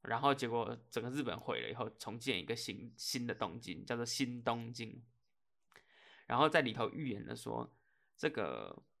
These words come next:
二零二零的时候啊，日本的东京拿到举办奥运的这个、这个、这个权利哦。可是因为全世界爆发了很大的流行疾病，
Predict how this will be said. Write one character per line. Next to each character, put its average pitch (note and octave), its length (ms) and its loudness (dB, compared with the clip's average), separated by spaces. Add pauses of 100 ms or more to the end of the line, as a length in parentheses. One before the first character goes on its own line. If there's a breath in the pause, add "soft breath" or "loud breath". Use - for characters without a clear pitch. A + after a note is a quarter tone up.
(640)
二 F#3+ 140 12
零 B2+ 200 6
二 D#3 140 6
零 A2 180 2
的 A2+ 140 -4
时 - 140 -8
候 A#2+ 180 -4
啊， F#2+ 200 -4
日 D#3 140 -2
本 - 280 -6
的 - 80 -6 (100)
东 A#2+ 200 2
京 A#2 280 -6
拿 A2 160 -6
到 G#2+ 320 0 (320)
举 A2 120 -8
办 A#2 200 4
奥 A#2 260 2
运 G#2+ 120 -8
的 E2 120 -4 (360)
这 - 100 -6
个、 - 300 -8 (480)
这 B2 100 -2
个、 - 280 -6
这 - 100 -6
个 A#2+ 80 -4
权 - 300 -6
利 B2 180 -4
哦。 - 100 -12 (920)
可 - 140 -6
是 - 320 -2 (540)
因 F3 100 6 (140)
为 F3 300 8
全 C3 220 6
世 D#3 240 0
界 C#3+ 160 4
爆 C3+ 340 6
发 A#2+ 240 4
了 A#2 220 0 (340 soft breath)
很 A#2 240 0
大 C3 200 10
的 A2+ 100 -2
流 A2 240 2
行 A2+ 220 -6
疾 C#2+ 240 -10
病， - 280 -4